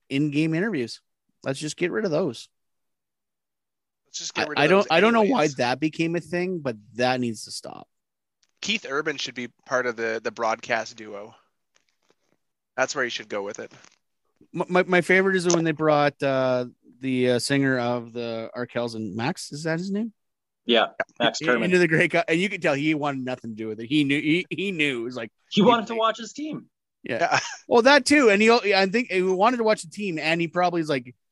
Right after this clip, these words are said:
Speaker 1: "Guys, as a fan, I hate this. Like, just get me out of here." <laughs>
Speaker 3: I wanna see the C F L do something like this.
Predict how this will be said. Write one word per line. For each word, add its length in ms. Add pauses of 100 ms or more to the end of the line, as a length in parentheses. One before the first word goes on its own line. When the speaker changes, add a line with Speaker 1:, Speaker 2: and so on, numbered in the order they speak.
(320)
Speaker 1:
"Guys, 240
as 100
a 60
fan, 280
I 120
hate 200
this. 220
Like, 160
just 220
get 120
me 120
out 160
of 60
here." 180 (320)
<laughs> 100 (1700)
Speaker 3:
I 140
wanna 220
see 180
the 80
C 180
F 80
L 120
do 120
something 220
like 160
this. 320